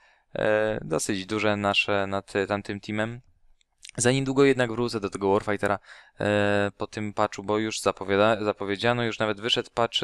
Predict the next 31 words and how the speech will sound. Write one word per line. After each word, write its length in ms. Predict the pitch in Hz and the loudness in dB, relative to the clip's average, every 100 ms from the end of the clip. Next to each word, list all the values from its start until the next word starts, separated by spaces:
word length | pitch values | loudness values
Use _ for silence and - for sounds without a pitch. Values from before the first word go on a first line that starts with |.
| 107 | 0
dla 320 | 101 107 104 | 4 4 4
serwerów, 540 | - 113 120 143 135 - - _ - | 2 0 2 0 0 -6 -20 _ -10
no 140 | 147 | -4
ale 160 | 151 147 | 0 2
jeszcze 400 | 131 131 - 123 | 0 0 -2 -2
nie, 220 | 117 117 | 0 0
jeszcze 240 | 113 - | 0 -2
nie 140 | 113 110 | -4 0
dla 240 | 104 104 - - _ | 2 2 0 -20 _
klientów. 600 | - 117 113 107 120 123 _ _ _ _ | -6 -2 -2 -2 -6 -8 _ _ _ _
Mam 260 | - 117 120 | -4 0 0
nadzieję, 300 | 117 107 107 | 0 2 2
że 140 | 104 | 4
on 100 | 104 | 2
dużo 220 | 104 101 98 | 2 0 0
zmieni, 300 | 101 101 101 | 0 0 0
mam 160 | 104 | -2
nadzieję, 260 | 110 104 104 | -2 -2 -2
że 100 | 98 | 0
będzie 280 | 104 101 101 | -2 -2 -4
bardziej 440 | 101 117 110 104 | 2 2 2 -4
podobna 380 | - 104 101 101 | -4 -2 -2 0
ta 120 | 101 | 0
gra 160 | 98 98 | 2 0
do 100 | 98 | 0
Battlefielda 500 | 101 - - 104 101 | -2 -4 -10 -6 -6
trójki, 320 | 107 101 107 | -6 -6 -4
jeżeli 240 | 98 101 | -2 -2
chodzi 280 | 98 101 104 | -4 -4 0
o 80 | 101 | -2
wyczucie. 420 | 104 - - 123 | -2 -8 -6 -6